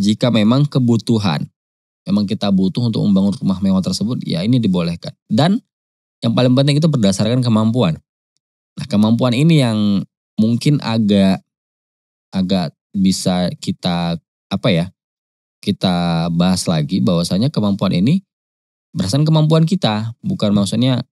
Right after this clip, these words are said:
kemudian kita meminjam dari bank sehingga menjadi riba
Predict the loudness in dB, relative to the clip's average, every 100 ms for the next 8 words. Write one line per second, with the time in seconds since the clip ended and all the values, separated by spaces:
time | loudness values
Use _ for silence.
0 | _ -2 0 2 2 0 -2 -2 0 2
1 | 2 4 2 2 2 2 2 2 2 0
2 | 0 0 0 0 0 -2 -4 -6 -6 -4
3 | -2 -2 -2 -2 -2 0 0 2 2 0